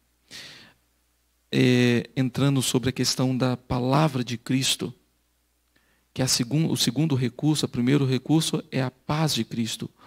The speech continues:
O segundo recurso está no capítulo, no verso dezesseis, quando ele fala sobre a palavra de Cristo. E ele diz assim:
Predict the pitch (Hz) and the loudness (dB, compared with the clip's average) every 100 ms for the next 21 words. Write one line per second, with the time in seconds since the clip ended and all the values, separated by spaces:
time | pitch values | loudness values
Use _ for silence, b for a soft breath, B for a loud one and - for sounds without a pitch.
0 | - 131 160 170 180 175 - 180 196 175 | -2 2 4 4 4 4 2 2 2 2
1 | 135 147 143 139 123 143 - 135 123 143 | -2 -2 -2 -2 -2 -2 0 0 4 2
2 | - 127 123 117 - 147 147 - B B | 2 -2 -2 0 2 2 2 0 B B
3 | - 165 156 - 160 160 - 156 160 165 | 0 4 4 2 0 0 0 0 0 -2
4 | - 160 151 156 196 180 143 123 - 147 | -2 0 2 2 2 2 0 -2 0 2
5 | 147 - - - B B 165 139 175 180 | 2 0 -6 -10 B B -6 6 8 8
6 | 160 190 180 160 - 180 | 4 2 4 2 4 2